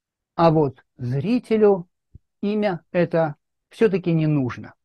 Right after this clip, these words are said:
Художника надо запоминать, когда он сильно понравился. Здесь лучше всего запомнить город, в котором он писал свои картины. Миддлбург, столица провинции Зеландия.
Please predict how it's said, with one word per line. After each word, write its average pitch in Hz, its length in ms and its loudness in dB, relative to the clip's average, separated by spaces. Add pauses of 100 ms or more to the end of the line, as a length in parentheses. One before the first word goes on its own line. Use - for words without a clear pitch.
(680)
Художника 202 460 2
надо 160 220 2
запоминать, 185 480 0
когда 180 320 4
он 196 100 0
сильно 180 500 -2
понравился. 135 720 -4 (640)
Здесь 156 400 0
лучше 208 260 4
всего 180 340 2
запомнить 185 800 0
город, 143 640 0 (300)
в - 100 -20
котором 202 480 0
он 185 140 0
писал 170 300 -2
свои 139 200 -4
картины. 127 580 -8 (460)
Миддлбург, 208 880 2
столица 175 600 -6
провинции 147 800 -4 (180)
Зеландия. 120 760 -6